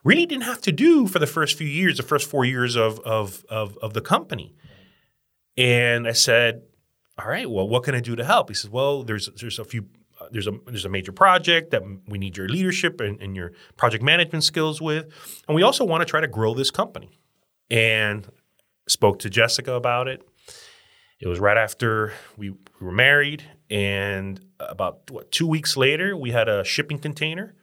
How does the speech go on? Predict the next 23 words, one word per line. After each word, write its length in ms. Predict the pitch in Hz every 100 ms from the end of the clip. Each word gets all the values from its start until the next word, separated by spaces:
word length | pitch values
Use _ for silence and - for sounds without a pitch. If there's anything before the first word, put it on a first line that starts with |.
| _ _ _ _ _ _ _ -
It 160 | 123
parked 300 | - 131 131
in 80 | 131
front 200 | - 135
of 100 | 127
our 140 | 117 107
house 340 | 127 127 -
in 80 | 131
Antigua. 540 | 123 123 139 180 277 _ _ _ _
We 160 | 95
packed 340 | 90 123 120 -
it 80 | 135
up, 220 | 214 - _ _ _ _ - - _ _ _ _
including 380 | 101 - 120 131
the 60 |
dogs, 360 | 123 131 165 185
the 80 | 120
two 180 | - 135
pugs, 600 | 135 165 220 - - - _ _ _ _ _
and 180 | 107 101
we 80 | 98
headed 340 | 90 110 117 120
to, 520 | 120 120 120 120